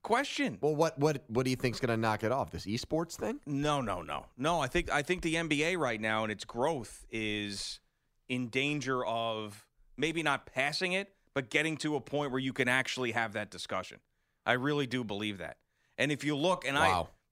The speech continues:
Speaker 1: T V ratings to me are the best indicator on it.
Speaker 2: Okay.
Speaker 1: And I think that we don't, everybody who wants that whole narrative of the kneeling made people watch less football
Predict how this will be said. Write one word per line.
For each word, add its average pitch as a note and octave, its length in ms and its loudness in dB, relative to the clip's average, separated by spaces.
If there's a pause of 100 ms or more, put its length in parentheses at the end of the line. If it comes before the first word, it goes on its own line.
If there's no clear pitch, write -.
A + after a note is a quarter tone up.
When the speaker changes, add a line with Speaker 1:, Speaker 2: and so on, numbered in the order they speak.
(140)
Speaker 1:
T A3 240 0
V A3 180 2
ratings E3+ 640 2
to B2+ 100 -4
me G2+ 440 0 (320)
are A#2+ 240 2
the A2 100 -2
best C#3+ 380 2
indicator D#3+ 640 0
on E3 200 4
it. E3+ 140 -4 (220)
Speaker 2:
Okay. G2 160 4
Speaker 1:
And C3+ 400 6
I C#3+ 100 6
think E3+ 300 0
that C#3 120 4
we D#3 140 0
don't, D3+ 280 0 (320)
everybody F3+ 680 2
who D3+ 100 0
wants D3 260 2
that C#3+ 120 4
whole C#3+ 140 4
narrative C#3 400 4
of B2 140 2
the A#2+ 80 2
kneeling C#3+ 640 0 (580)
made C3+ 320 2
people C#3 340 2
watch B2+ 560 0
less C3+ 280 2
football C#3 680 2